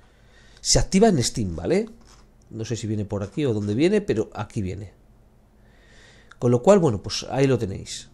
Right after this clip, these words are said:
Nos vamos hasta Daily, Daily Indie Game y tendríamos Super Killer Hornet Resurrection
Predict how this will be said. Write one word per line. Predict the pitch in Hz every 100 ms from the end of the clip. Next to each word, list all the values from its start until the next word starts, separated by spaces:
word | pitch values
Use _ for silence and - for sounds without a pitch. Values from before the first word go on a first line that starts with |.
| - - - _ _ - _ - _ _ _ - - _ _ _ - - - - -
Nos | 160
vamos | 220 247
hasta | 226 214
Daily, | 214 214 214 - -
Daily | 175 220 208 226 226
Indie | 220 202
Game | 170 190 202 202
y | 170
tendríamos | 156 175 202 208
Super | - 233 247 - -
Killer | 208 214 202 -
Hornet | 214 202 214 214 -
Resurrection | 156 165 - 214 220 - 117 95 87